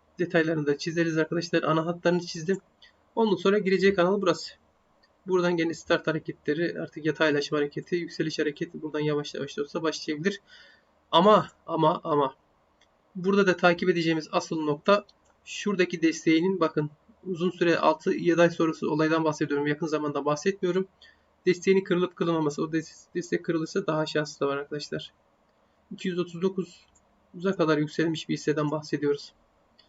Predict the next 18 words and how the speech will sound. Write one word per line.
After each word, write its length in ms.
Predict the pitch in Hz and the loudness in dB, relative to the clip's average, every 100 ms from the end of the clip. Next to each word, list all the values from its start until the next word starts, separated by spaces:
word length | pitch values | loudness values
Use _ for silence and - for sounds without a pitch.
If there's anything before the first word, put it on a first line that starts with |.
| _ _ _ _ _ - | _ _ _ _ _ 0
Kaybı 220 | 170 160 | 0 2
oranı 240 | 156 160 156 | -2 -2 -2
ne 60 | |
kadar? 500 | - 151 180 - - - _ _ _ 151 | -4 -2 -2 -4 -16 -20 _ _ _ -8
Bakalım 200 | 151 151 | -8 -6
kaybı 220 | 147 147 | -6 -6
oranına. 380 | 147 143 170 175 _ _ _ _ _ _ _ _ _ _ _ _ _ _ _ - | -6 -4 -4 -6 _ _ _ _ _ _ _ _ _ _ _ _ _ _ _ -12
Yüzde 240 | 170 156 175 | -10 2 2
yetmiş 300 | 170 - - | 2 -4 -6
iki. 180 | 151 - _ _ _ _ _ _ _ _ _ _ _ _ _ _ - - - _ | -6 -6 _ _ _ _ _ _ _ _ _ _ _ _ _ _ -20 -18 -20 _
Getirebilir 500 | 202 196 240 226 240 | 0 4 6 8 10
arkadaşlar. 380 | 214 196 214 202 | 8 6 4 4
Start, 480 | 190 - 220 220 - | 2 6 6 6 -4
e, 40 | - 196 170 160 151 - - _ _ - | -4 2 4 4 0 -4 -8 _ _ -14
start 440 | - - 247 240 185 | -12 6 6 8 6
verirlerse 480 | 196 214 - - 165 | 6 8 4 4 2
de 80 | |
bakın 380 | 175 180 170 175 | 2 2 0 -2